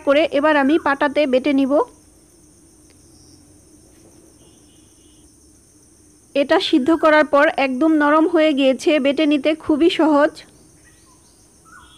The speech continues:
এভাবে পাটাতেও বেটে নেওয়া যায়, আবার কিছুটা পানি মিশিয়ে ব্লেন্ডারে ব্লেন্ড করেও নেওয়া যায়।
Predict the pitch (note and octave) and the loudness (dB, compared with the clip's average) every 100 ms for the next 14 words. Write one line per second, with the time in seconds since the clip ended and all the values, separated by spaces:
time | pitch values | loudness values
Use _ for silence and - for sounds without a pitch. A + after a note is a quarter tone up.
0 | _ _ _ _ _ _ _ _ _ _ | _ _ _ _ _ _ _ _ _ _
1 | _ - - _ _ - D4 D#4+ D4+ D4 | _ -20 -20 _ _ -2 0 2 2 2
2 | D4 D4 E4 D#4 E4 D4+ D#4 D#4+ D4+ D4 | 2 -2 -2 0 0 2 0 0 0 0
3 | C4+ C#4 E4+ - C#4+ C#4+ D4 A#4+ - - | 2 0 0 -2 -2 0 0 -2 -10 -20
4 | _ - D4 E4 E4 E4 C#4 C#4 D#4 D4 | _ -4 -2 0 -2 0 0 2 2 2
5 | D4 D4+ D#4 B3+ C4 D4+ D4+ D#4+ F4+ A#3 | 0 0 0 0 0 0 2 2 0 0
6 | C#4 D4+ D#4 F4 E4 D4+ C4+ C4 C4+ F4 | 2 2 0 0 2 2 2 2 2 -2